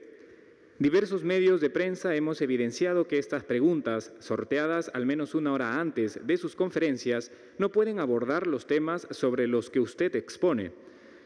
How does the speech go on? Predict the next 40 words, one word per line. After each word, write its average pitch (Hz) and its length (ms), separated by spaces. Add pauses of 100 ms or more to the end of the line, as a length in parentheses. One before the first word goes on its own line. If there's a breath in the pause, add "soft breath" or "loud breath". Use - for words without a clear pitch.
Comprendemos 143 680
que 156 120
el 139 100
gobierno 160 480
hace 147 240
todos 202 260
los 160 200
esfuerzos 160 580
para 120 280
transparentar 151 720
su 139 100
información, 113 720 (460 loud breath)
pero 160 180
en 160 100
la 156 80
misma 220 340
línea 156 360
de 117 120
claridad, 120 540 (240 loud breath)
quisiéramos 196 460
saber 123 640
si - 240
han 127 100
evaluado 151 560
que 123 100
las 113 160
preguntas 147 520
de 120 80
la 107 120
prensa 135 460 (320 loud breath)
puedan 202 260
hacerse 165 500
en 120 160
vivo 180 400
y 165 100
no 143 180
antes 143 420
de 117 100
cada 104 220
conferencia. 104 640